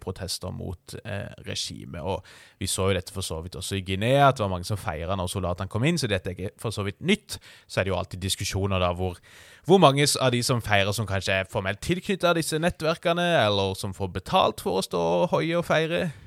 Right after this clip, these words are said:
Ehm, og, og her så virker det jo som at en del av disse, eh, demonstrasjonene i Khartoum er organisert av grupperinger som står, eh, hæren nær.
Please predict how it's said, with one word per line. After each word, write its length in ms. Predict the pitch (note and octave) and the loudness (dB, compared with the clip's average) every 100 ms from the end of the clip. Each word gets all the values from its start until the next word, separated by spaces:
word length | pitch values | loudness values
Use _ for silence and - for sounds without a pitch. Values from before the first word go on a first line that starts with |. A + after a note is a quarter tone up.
| - | -2
Ehm, 460 | G#2+ G2+ G2+ F#2+ F2 | 2 4 2 -2 -6
og, 240 | G#2 G2+ G2 | -2 0 0
og 60 | G#2 | 0
her 220 | G2+ G#2+ | 2 0
så 80 | - F#2 | -2 -6
virker 260 | - - | -6 -4
det 80 | G#2 | -2
jo 80 | G2+ | -4
som 320 | - F#2 G2 | -4 -6 -4
at 320 | F#2 - - - - _ | -6 -8 -18 -20 -20 _
en 140 | A2 A2 | 0 4
del 160 | A2+ | 4
av 20 | A2 | 4
disse, 240 | G2 G#2 | 0 0
eh, 440 | E2+ - - G2+ F#2+ | -2 -4 -4 -2 -2
demonstrasjonene 640 | G#2 G#2+ G#2 G#2+ G2+ G2+ | -2 -2 -4 -2 -2 -2
i 140 | D3 D#3 | 0 0
Khartoum 320 | A#2+ G#2+ G#2 - | 0 -2 -4 0
er 220 | A2+ A#2 | 2 4
organisert 560 | F#2+ E2 F#2 - C#2+ - E2 | 2 -4 -6 -8 -10 -8 -8
av 140 | E2+ - - _ - | -8 -12 -20 _ -6
grupperinger 500 | A2 G2 F2+ F#2 F#2 | -6 -2 -4 -2 -4
som 160 | F#2 F2+ | -6 -10
står, 340 | - D#2+ D#2+ - - - | -8 -6 -6 -8 -18 -8
eh, 220 | D2 D2 E2+ | -4 -4 -4
hæren 460 | F2+ F#2 G2 F#2+ F#2 | -6 -8 -10 -10 -6
nær. 320 | F2+ F#2+ - | -6 -6 -10